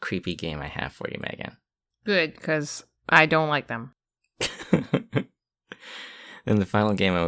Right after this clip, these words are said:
Speaker 1: wanted to mention was called Clean Up Your Room. <laughs>
Speaker 2: Well, this sounds like something I need.
Speaker 1: It was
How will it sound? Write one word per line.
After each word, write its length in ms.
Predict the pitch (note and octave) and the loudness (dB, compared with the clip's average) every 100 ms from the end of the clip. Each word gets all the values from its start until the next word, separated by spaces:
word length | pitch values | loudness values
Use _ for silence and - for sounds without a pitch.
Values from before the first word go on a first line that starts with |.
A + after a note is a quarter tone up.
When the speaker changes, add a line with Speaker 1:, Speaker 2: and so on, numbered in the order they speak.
| D#2+ | 2
Speaker 1:
wanted 260 | D#2+ D#2 | 0 -2
to 60 | D#2 | -2
mention 520 | D#2 C#2+ - C#2+ - - | -2 -2 -4 -4 -6 -10
was 400 | F2 C#2 D2 - | -6 -6 -4 -8
called 600 | - - D2 D2 D2 - - | -8 -4 0 0 -2 -6 -16
Clean 280 | - F#2 F2+ | -6 -2 0
Up 140 | G2+ | 0
Your 120 | G2 E2 | 0 0
Room. 300 | D#2+ C#2+ D2+ | 0 -2 -6
<laughs> 60 | - - - - - D3 - A2 | -8 -12 -16 -18 -10 -10 -4 -2
Speaker 2:
Well, 200 | F#3 F#3+ | 4 6
this 140 | G3+ A#3+ | 6 8
sounds 240 | C4+ G3+ | 8 8
like 140 | D#3 | 6
something 260 | - D#3+ D#3 | 2 2 4
I 140 | D3 | 4
need. 340 | D3 C#3+ D3+ F#3 _ - - - - _ _ _ _ _ - _ - - - - - - | 4 2 0 -4 _ -20 -20 -18 -18 _ _ _ _ _ -20 _ -20 -10 -8 -6 -8 -4
Speaker 1:
It 120 | G#2+ | 0
was 400 | F#2+ F#2 F#2 | 2 0 -2